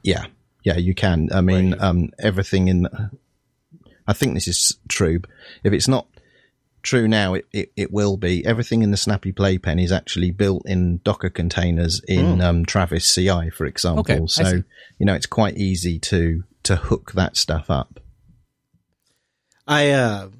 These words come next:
Speaker 2: See, I
Speaker 3: I
Speaker 2: like that.
Speaker 3: I, I have an idea for a new show, just a really simple show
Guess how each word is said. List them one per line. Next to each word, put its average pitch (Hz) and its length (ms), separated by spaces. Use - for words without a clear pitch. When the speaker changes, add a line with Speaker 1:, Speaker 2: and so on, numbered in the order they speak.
Speaker 2:
See, - 120
I 127 60
Speaker 3:
I 151 40
Speaker 2:
like 131 180
that. 98 200
Speaker 3:
I, 156 180
I 151 140
have 165 540
an 131 120
idea 131 420
for 156 180
a 131 60
new 135 140
show, 117 320
just - 220
a 117 60
really 160 360
simple 147 420
show 104 440